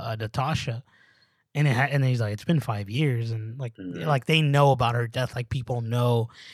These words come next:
Speaker 1: Like,
Speaker 2: Mm-hmm.
Speaker 1: at that point, like, it, within those five years that she was gone, that they've already, like,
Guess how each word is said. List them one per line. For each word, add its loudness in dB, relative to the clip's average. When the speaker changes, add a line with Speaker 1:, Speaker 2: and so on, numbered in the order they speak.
Speaker 1:
Like, -2
Speaker 2:
Mm-hmm. 2
Speaker 1:
at 0
that 4
point, 2
like, -2
it, -4
within 2
those 2
five 0
years -2
that -4
she -6
was -4
gone, 2
that -4
they've -4
already, -2
like, -10